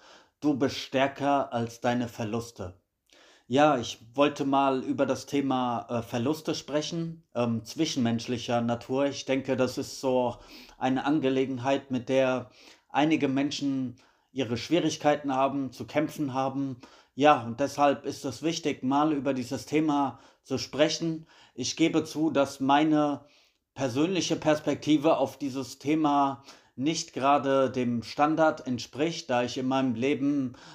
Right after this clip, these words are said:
ähm, Erfahrungen gemacht habe, die nicht unbedingt dem Standard entsprechen. Aber, ähm, es wird dir hoffentlich helfen, dass du in Zukunft besser mit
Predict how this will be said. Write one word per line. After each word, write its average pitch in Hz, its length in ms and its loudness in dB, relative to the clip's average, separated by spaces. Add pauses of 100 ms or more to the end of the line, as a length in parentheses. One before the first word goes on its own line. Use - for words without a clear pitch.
(160)
ähm, 123 240 -2
Erfahrungen 147 600 4
gemacht 147 360 -2
habe, 139 320 -4
die 131 140 -4
nicht 151 260 -2
unbedingt 147 480 -2
dem 135 140 -2
Standard 143 540 -2
entsprechen. 147 720 -2 (360)
Aber, 156 600 6 (280)
ähm, 139 400 0
es 143 220 -8
wird 165 220 -2
dir 147 360 4 (360)
hoffentlich 151 580 0
helfen, 156 560 2 (160)
dass 151 240 2
du 143 160 0
in 135 180 0
Zukunft 147 640 -4
besser 156 340 4
mit 147 360 -2